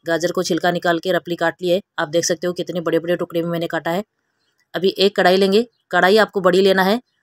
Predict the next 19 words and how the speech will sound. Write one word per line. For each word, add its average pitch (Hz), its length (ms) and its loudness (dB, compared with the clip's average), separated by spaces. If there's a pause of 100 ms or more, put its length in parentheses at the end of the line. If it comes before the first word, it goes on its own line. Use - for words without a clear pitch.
और 170 100 -4
उसमें 185 340 -4 (400)
जितना 202 320 2
क्वांटिटी 226 400 2
में 226 120 4
आप 214 180 6
गाजर 190 240 2
का 208 100 4
हलवा 185 160 4
बना 185 140 6
रहे 185 120 4
हो 226 120 0 (120)
उस 170 80 -6
हिसाब 185 260 2
से 185 120 -2
थोड़ा 180 180 0
घी 165 140 -2
डाल 175 160 2
लेना। 180 220 0